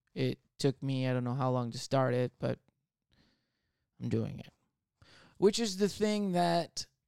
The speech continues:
I think over this whole year, this past year, twenty twenty to now twenty twenty-one,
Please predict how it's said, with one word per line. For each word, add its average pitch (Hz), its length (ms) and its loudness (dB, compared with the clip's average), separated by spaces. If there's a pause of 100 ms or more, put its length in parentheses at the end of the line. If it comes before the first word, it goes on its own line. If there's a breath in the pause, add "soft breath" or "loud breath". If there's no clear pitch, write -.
(180)
I 156 200 0
think 160 260 -2
over 156 280 -2
this 147 360 -2 (400)
whole 143 400 0 (320)
year, 151 540 2 (840)
this 147 120 -2
past 139 320 2
year, 151 160 2
twenty 135 360 -4
twenty 139 400 -4
to 135 180 -2
now 135 240 0
twenty 131 320 -4
twenty-one, 135 880 -2